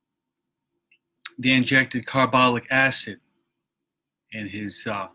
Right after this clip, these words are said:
in his veins, and then that took his life. I happened to be at his canonization in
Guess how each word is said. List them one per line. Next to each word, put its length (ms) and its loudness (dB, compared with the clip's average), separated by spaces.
in 120 6
his 160 6
veins, 500 2
and 120 -2
then 240 -6
that 280 -4
took 220 0
his 200 -4
life. 520 -4
I 120 4
happened 340 4
to 60 2
be 160 4
at 100 4
his 180 0
canonization 1000 0
in 260 -6